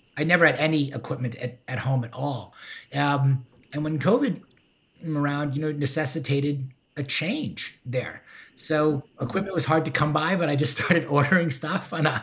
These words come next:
and, and things started showing up at different times. Recovery also has become a bigger priority.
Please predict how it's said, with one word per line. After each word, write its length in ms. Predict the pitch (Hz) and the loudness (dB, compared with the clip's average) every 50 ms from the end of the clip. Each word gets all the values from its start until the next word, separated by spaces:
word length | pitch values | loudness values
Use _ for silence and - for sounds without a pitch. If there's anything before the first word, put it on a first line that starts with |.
| - - - 196 - - - - 190 - | -4 -4 -2 -2 -2 -2 -2 -2 -2 0
and, 280 | - - 107 185 165 143 | 4 4 6 6 6 4
and 400 | 165 - - 156 156 151 135 131 | 4 2 4 2 2 2 2 0
things 220 | - 165 175 180 - | 0 2 2 2 2
started 280 | - 185 175 165 151 | 2 0 0 0 0
showing 380 | 131 - - 165 160 165 170 165 | 0 0 2 2 2 2 0 0
up 260 | 165 175 165 - - - - - - - - | -2 -2 -4 -8 -12 -20 -20 -20 -20 -10 -4
at 140 | - 143 131 | -2 0 2
different 320 | - 165 - 160 165 143 | 4 2 2 2 0 -2
times. 540 | 131 - 143 156 160 160 170 180 180 - - - - - - - - - - | -2 -2 -2 -2 -2 -2 -2 -2 -2 -2 -6 -12 -16 -18 -18 -20 -20 -10 -4
Recovery 540 | 135 151 139 - - 165 165 156 175 180 165 | -2 -2 0 2 2 2 4 2 2 2 2
also 300 | 151 147 160 147 - - | 2 2 0 0 -2 -2
has 100 | 175 135 | -4 -4
become 280 | - 156 - - 139 143 | -4 -4 -4 -2 -2 -2
a 60 | 135 | -2
bigger 360 | 110 - - 147 143 156 156 | -2 -2 -2 0 2 2 0
priority. 760 | 156 - - 147 143 135 135 135 135 143 147 175 220 214 - | 0 -2 -6 -4 -4 -2 -2 -2 -2 -4 -4 -6 -8 -8 -10